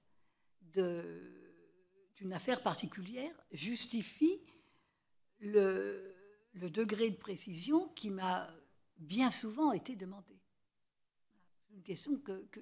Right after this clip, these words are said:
que je vous pose, mais ça me semble être le, le nœud du problème. Et, et cette organisation verticale administrative est, est, est un frein à l'indépendance et à l'action.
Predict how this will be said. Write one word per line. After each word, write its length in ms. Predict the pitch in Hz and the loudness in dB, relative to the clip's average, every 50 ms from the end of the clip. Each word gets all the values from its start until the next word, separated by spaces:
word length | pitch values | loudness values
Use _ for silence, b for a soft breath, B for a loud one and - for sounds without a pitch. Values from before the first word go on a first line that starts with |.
| - _ | -18 _
que 140 | - 240 170 | -16 -16 -12
je 100 | 175 196 | -12 -12
vous 220 | 175 165 190 180 - _ | -12 -14 -16 -20 -20 _
pose, 340 | - 269 339 339 277 208 202 | -16 -16 -14 -14 -16 -16 -14
mais 200 | 208 214 294 285 | -10 -10 -8 -10
ça 140 | 269 - 175 | -10 -12 -16
me 80 | 170 170 | -14 -8
semble 220 | - 262 262 220 | -4 -4 -4 -4
être 200 | 208 208 - 226 - - b b b b b b b b _ | -6 -8 -12 -18 -18 -20 b b b b b b b b _
le, 180 | 170 196 220 214 | -6 -4 -4 2
le 160 | 208 202 202 | 4 4 6
nœud 180 | 202 240 247 | 6 4 0
du 100 | 196 196 | -2 -4
problème. 420 | 175 - - 170 156 180 185 - - _ b b b b b b b b - 233 | -10 -12 -12 -12 -12 -12 -16 -18 -20 _ b b b b b b b b 6 8
Et, 280 | 220 233 254 269 269 | 8 8 8 6 4
et 40 | 214 | 4
cette 220 | - 269 247 - | 4 4 4 6
organisation 760 | 330 320 269 269 269 254 247 220 226 220 190 - - 269 254 | 6 8 10 10 12 12 10 10 8 6 6 4 2 2 2
verticale 760 | 214 190 196 190 - - 190 - - 262 247 233 214 185 180 185 - - - | 2 0 0 0 -2 -6 -6 -4 0 2 4 4 4 2 2 0 -2 -2 0
administrative 880 | 196 196 214 202 190 196 196 - - - 180 170 - - 294 311 214 185 | 2 4 4 4 4 2 0 -2 -4 -4 -6 -6 0 2 4 4 4 4
est, 220 | 190 202 - 220 | 2 0 0 -2
est, 180 | 202 190 190 - - - | -4 -4 -4 -8 -12 -14
est 120 | 175 - - | -14 -10 -8
un 80 | 170 156 | -8 -8
frein 260 | - - - 262 247 208 175 | -8 -4 0 2 4 6 6
à 80 | 170 | 6
l'indépendance 720 | 180 175 165 175 185 - 170 170 160 202 214 220 208 - - | 6 6 6 4 2 0 0 -2 -2 0 -2 -2 -2 -2 -4
et 60 | 165 | -4
à 40 | 156 | -4
l'action. 380 | - 156 - - - 190 156 | -4 -4 -4 -6 -8 -8 -10